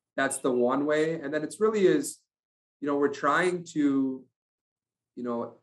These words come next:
educate kind of the younger generation on, you know, opportunities within the industry as well. Um, you know, it's kind of looked at as not, not many people understand the, the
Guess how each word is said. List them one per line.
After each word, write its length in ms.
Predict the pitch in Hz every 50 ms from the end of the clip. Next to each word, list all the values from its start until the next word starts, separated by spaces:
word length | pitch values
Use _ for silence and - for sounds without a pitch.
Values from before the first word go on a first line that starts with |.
| -
educate 600 | - 147 151 151 156 151 - - 147 135 - -
kind 160 | 147 147 143
of 60 | 143 131
the 80 | 123
younger 360 | 120 127 135 143 151 147 147
generation 800 | 131 120 135 135 131 127 120 117 120 123 127 - - 156 151 147
on, 420 | 135 127 123 123 120 117 117 113 110 _ _ _ _ _ _ _ _ _ _ _ _ _ _ _ _ _ _
you 100 | - 127
know, 200 | 123 120 117 - -
opportunities 880 | - 131 151 143 - 156 - - - 147 151 156 160 180 180 170 165
within 240 | 170 165 175 175 175
the 120 | 165 165
industry 440 | 170 170 175 170 - - 180 175 165
as 100 | 143 -
well. 460 | 131 123 123 131 147 175 196 - - _ _ _ _
Um, 500 | - 127 127 123 120 120 117 113 113 117 113 _ _ _ _ _
you 80 | - 135
know, 80 | 131 127
it's 120 | 123 -
kind 280 | - - 151 156 165 165
of 100 | 143 135
looked 260 | 143 147 143 - 156
at 340 | 143 139 135 135 - - -
as 600 | 120 120 120 120 120 120 120 120 117 - - - _ _ _ _ _ _ _ _ _ _ _ _ _ _ _ _ _ _ _ _ _ _ _
not, 260 | 135 143 156 - -
not 220 | 143 147 165 185 180
many 160 | 190 185 170
people 300 | 170 190 180 - 160 156
understand 680 | 156 147 143 139 - - 147 151 156 151 147 135 127 120
the, 200 | 131 127 123 123 120
the 120 | 120 120